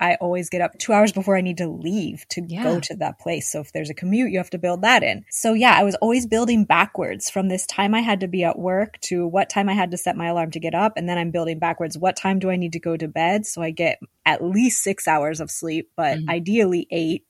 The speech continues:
Speaker 1: which was nearly impossible at that time. But related to this again, if we didn't have these set work schedules where we had to work a certain number of hours focused on time rather than get this many projects done or this many tasks done in a day and then you're done,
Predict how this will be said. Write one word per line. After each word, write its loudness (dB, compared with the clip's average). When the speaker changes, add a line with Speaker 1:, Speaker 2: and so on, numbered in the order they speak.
Speaker 1:
which -6
was -6
nearly 4
impossible -6
at -6
that -8
time. -14
But 0
related 2
to 0
this -2
again, 4
if -8
we 0
didn't 0
have 2
these -4
set 0
work -2
schedules -2
where -4
we -2
had -2
to -6
work -6
a -4
certain 2
number -2
of -6
hours -2
focused -10
on -6
time -4
rather 0
than -8
get -4
this -4
many -8
projects -4
done -4
or -4
this -6
many -10
tasks -8
done -6
in -6
a -6
day -8
and -10
then -10
you're -12
done, -10